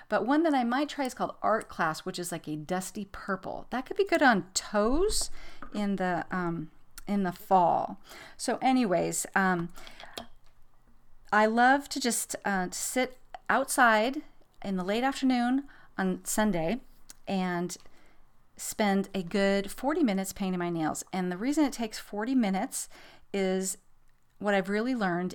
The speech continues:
and it has proven out, is that it's all about the prep. And it, they have millions of videos that explain how to do this, but the bottom line is right before you paint your nails, you,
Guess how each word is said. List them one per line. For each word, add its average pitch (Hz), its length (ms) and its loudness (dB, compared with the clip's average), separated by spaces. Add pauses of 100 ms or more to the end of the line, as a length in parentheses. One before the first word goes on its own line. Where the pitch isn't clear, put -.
and 185 160 0
it 185 120 -2
has 180 180 -4
proven 226 380 -2
out, 165 220 0
is 180 120 -8
that 190 100 -2
it's - 140 -6
all 175 160 -2
about 170 220 -4
the 160 60 -8
prep. - 560 0 (1080)
And 170 420 -4
it, 196 120 -10
they 220 140 2
have 214 140 0
millions 262 340 6
of 185 80 2
videos 165 240 -4
that 156 60 -6
explain 143 420 -4
how 175 140 -6
to - 100 -4
do 165 180 -6
this, 156 260 -4
but 180 400 0 (240)
the 196 80 -2
bottom 226 320 2
line 180 240 0
is 165 160 -6
right 175 200 -2
before 254 260 -8
you 247 120 -4
paint 233 220 0
your 262 80 4
nails, 170 480 0
you, 170 380 -6